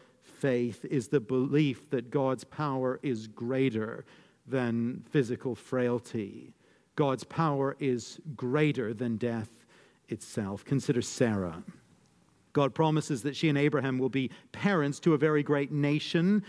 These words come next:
who will bring blessing to the earth. It's a stunning promise. But in physical terms, in human terms, it actually becomes an impossible promise. No child has arrived, and Abraham and Sarah, they're well beyond childbearing age.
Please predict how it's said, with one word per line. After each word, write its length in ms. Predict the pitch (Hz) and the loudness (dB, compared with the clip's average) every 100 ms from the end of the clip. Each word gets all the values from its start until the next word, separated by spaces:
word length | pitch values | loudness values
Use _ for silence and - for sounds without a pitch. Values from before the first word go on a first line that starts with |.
| - | -4
who 100 | - 170 | 2 6
will 120 | 165 | 6
bring 320 | 127 160 156 | 4 4 4
blessing 560 | 120 139 175 180 196 170 | 2 4 2 2 0 0
to 120 | 160 | 2
the 180 | 151 156 | 2 2
earth. 280 | 170 180 175 | 4 2 2
It's 160 | 151 | -2
a 80 | 143 | -2
stunning 680 | - - - 160 190 170 135 | -2 -8 0 2 4 2 2
promise. 640 | - 143 151 107 - - - - - | 0 0 0 -2 -6 -12 -14 -18 -2
But 160 | 175 180 | 2 4
in 160 | 175 | 2
physical 720 | 151 202 226 202 - 175 151 - - | 2 4 6 4 4 4 4 2 -10
terms, 400 | - 165 160 185 | 0 4 4 4
in 240 | 185 170 151 - | 2 2 2 -2
human 500 | - - 233 214 170 | -4 6 8 8 6
terms, 440 | 139 - 151 156 156 | 2 2 4 4 2
it 140 | 185 | 2
actually 400 | 160 220 - 180 | 2 0 0 0
becomes 380 | 147 147 156 143 | 2 0 0 0
an 100 | 135 | 0
impossible 600 | 131 - 170 165 170 139 | -2 0 0 2 2 0
promise. 460 | 117 135 120 160 - - - | 0 -2 0 0 -2 -10 -2
No 220 | 156 151 | 2 4
child 360 | 143 165 156 165 | 4 2 2 2
has 120 | 147 | 2
arrived, 480 | 131 113 120 147 165 | 0 2 2 2 0
and 140 | 143 120 - - | 0 -2 -8 -2
Abraham 540 | 170 175 170 135 160 147 | 4 4 4 2 2 2
and 100 | 135 | 0
Sarah, 400 | - 139 160 151 | 2 4 4 4
they're 300 | 143 143 135 | 4 4 2
well 440 | 117 143 165 185 | 4 4 6 4
beyond 440 | 151 131 123 127 | 2 2 2 0
childbearing 640 | 120 139 131 117 123 117 120 139 | -2 0 0 2 0 0 -2 -2
age. 400 | 123 139 175 | 2 2 2